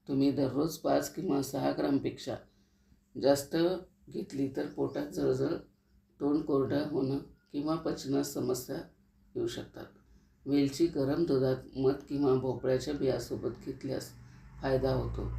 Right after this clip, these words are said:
आणि शोषणही चांगलं होतं. रात्री कॉफी, स्ट्रॉंग चहा किंवा दारूसोबत वेलची अजिबात घेऊ नका, कारण या पेयाचे मूत्रवर्धक प्रभाव असतो आणि वेलचीचा फायदा कमी होईल.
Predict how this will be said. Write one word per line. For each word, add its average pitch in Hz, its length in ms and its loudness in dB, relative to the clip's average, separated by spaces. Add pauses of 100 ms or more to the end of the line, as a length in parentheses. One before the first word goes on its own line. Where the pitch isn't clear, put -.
(340)
आणि 135 200 4
शोषणही 139 640 2
चांगलं 104 340 0
होतं. - 360 -8 (1300)
रात्री 147 420 4
कॉफी, 151 560 0
स्ट्रॉंग 147 500 0
चहा 135 380 0 (280)
किंवा 143 360 2 (240)
दारूसोबत 143 680 -2
वेलची 127 340 0
अजिबात 117 580 -2
घेऊ - 180 -2
नका, - 340 -6 (680)
कारण 135 320 2
या 135 180 6
पेयाचे 131 540 2
मूत्रवर्धक 139 840 -2
प्रभाव 135 460 -4
असतो - 460 -8 (460)
आणि 156 260 4
वेलचीचा 135 540 0 (100)
फायदा 151 340 -6 (840)
कमी 143 300 6
होईल. 120 240 0